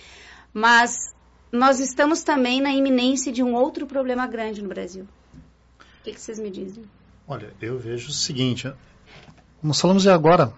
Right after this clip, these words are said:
Speaker 2: educação à distância. Educação à distância é uma técnica pedagógica. Então, quer dizer, você tem que pensar, quando você tá no processo formativo, né, em quais as possibilidades que você tem à mão em termos de técnicas, de recursos, de métodos.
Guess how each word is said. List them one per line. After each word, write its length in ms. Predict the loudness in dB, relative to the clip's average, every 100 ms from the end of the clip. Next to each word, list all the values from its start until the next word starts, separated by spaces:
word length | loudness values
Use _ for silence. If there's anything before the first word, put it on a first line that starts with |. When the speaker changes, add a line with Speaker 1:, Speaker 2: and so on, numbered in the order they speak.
| -12
Speaker 2:
educação 400 | -10 -6 -2 0
à 20 |
distância. 500 | 2 0 0 -2 -2
Educação 340 | -4 -2 2 2
à 20 |
distância 360 | 2 0 0 0
é 40 |
uma 420 | -2 -2 2 2
técnica 600 | 6 8 8 4 -2 -6
pedagógica. 680 | -6 -4 -4 -4 -6 -10 -18 -20 -20 -20 -20 -14 0
Então, 300 | 2 4 4
quer 100 | 4
dizer, 160 | 6 6
você 240 | 6 4
tem 160 | 4 2
que 80 | 2
pensar, 760 | 4 4 6 6 8 8 6
quando 180 | 2 0
você 220 | 0 0
tá 200 | 0 2
no 100 | 2
processo 460 | 2 0 2 0 0
formativo, 720 | -2 0 0 0 2 2 2 0 -6 -20 -20 -20 -20 _ -4
né, 460 | 0 2 0 -2 0
em 300 | 2 4 4 2
quais 540 | 6 8 8 6 4 0 0
as 260 | -2 0
possibilidades 680 | 2 2 4 2 6 6 4
que 80 | 0
você 140 | 0
tem 180 | 2 2
à 60 |
mão 220 | 4 4 2
em 60 |
termos 240 | 2 0 -2
de 80 |
técnicas, 720 | 2 4 6 4 2 2 0 -2
de 240 | -4 -2
recursos, 800 | 0 0 2 2 0 -4 -2 0
de 120 | 0
métodos. 580 | 4 4 2 -4 -8